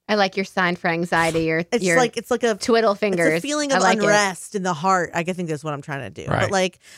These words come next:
Speaker 2: but like, he didn't used to have that, but he has it more now. But he still has B-, I mean, yeah, we don't walk into a restaurant without him having major B E D, B D E. He just does.
Speaker 3: Yeah. Oh, I, I have that too.
Speaker 2: Yeah, you have that too.
Speaker 3: Right. So, but here's the thing. Like, if I have to be, pu-, if I'm put on the spot,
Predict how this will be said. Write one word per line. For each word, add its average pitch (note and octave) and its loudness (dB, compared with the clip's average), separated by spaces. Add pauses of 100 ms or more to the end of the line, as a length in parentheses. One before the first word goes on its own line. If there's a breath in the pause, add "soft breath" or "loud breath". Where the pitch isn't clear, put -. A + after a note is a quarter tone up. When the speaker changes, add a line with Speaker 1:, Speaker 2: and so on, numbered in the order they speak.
(140 loud breath)
Speaker 2:
but G#3 2
like, F#3+ 0
he B3+ -2
didn't B3 -6
used G#3 -2
to F3+ 0
have G#3 2
that, D#3+ -2
but D#3+ -4
he E3 0
has E3+ 0
it - -10
more D3+ -4
now. D3+ 0
But C#3 -6
he G#3 -4
still D4 -2
has A3+ 0
B-, A3 -10
I A3+ 0
mean, A3 0
yeah, G3+ 0
we F#3+ -2
don't B3 0
walk G#3+ 2
into G3 -2
a F3 0
restaurant F3 -2
without C3+ -6
him E3+ -6
having B2 -8
major D#3 -6
B C#3 -12
E C#3 -10
D, G2+ -12
B D3 -6
D B2 -12
E. G#2+ -14
He E3 -6
just E3+ -6
does. D3+ -2 (160)
Speaker 3:
Yeah. C#3+ 0
Oh, D3+ 0
I, D#3+ 2
I D#3 0
have D#3 -2
that C3+ -2
too. F3+ -6
Speaker 2:
Yeah, A3 2
you A3+ 0
have G#3 0
that F3+ 0
too. - -4 (160)
Speaker 3:
Right. A#2+ -2
So, D3+ 0
but D3+ 0
here's F#3 -2
the D3+ -6
thing. D#3 -2
Like, A#2+ -4
if C3+ -2
I E3 2
have D#3+ 0
to D3+ -8
be, C#3 -6
pu-, - -14
if B2+ -8
I'm E3 2
put E3+ -2
on D3 0
the A#2 -6
spot, C3 -2